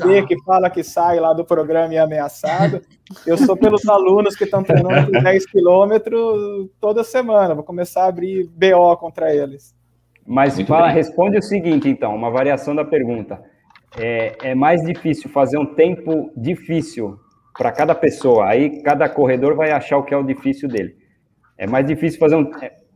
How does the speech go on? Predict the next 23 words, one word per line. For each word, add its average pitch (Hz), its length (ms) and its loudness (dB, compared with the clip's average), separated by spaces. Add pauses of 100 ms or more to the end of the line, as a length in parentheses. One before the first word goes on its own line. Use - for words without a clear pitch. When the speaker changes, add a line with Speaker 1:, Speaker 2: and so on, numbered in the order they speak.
Speaker 3:
é 131 80 -6
mais 151 260 2
difícil 180 480 -2
treinar 156 400 2
pra 151 140 0
fazer 139 260 0
um 185 120 0
tempo 165 560 -2
exigente 143 880 -2
nos 120 320 -4
dez 202 380 0
ou 175 160 -2
um 147 80 -4
tempo 160 240 -2
exigente 139 480 -2
na 139 80 -4
maratona? 117 520 -6 (2250)
Pra 123 100 0
mim 110 60 2
é - 0 -
na - 0 -
Speaker 2:
Exigente. 185 380 2
Speaker 3:
maratona. 170 680 2